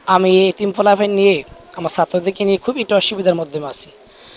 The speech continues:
তাদেরকে বোর্ডিং নিয়ে খুব অসুবিধার মাধ্যমে আছি। যতটুকু পরিমাণ আসলে আমাদের খরচ করার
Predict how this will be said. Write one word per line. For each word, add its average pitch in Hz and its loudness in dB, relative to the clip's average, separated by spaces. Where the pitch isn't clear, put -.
তাদেরকে 202 2
বোর্ডিং 185 2
নিয়ে 196 4
খুব 208 0
অসুবিধার 202 0
মাধ্যমে 190 -2
আছি। 202 -4
যতটুকু 202 -4
পরিমাণ 196 0
আসলে 185 -2
আমাদের 175 0
খরচ 165 -2
করার 185 0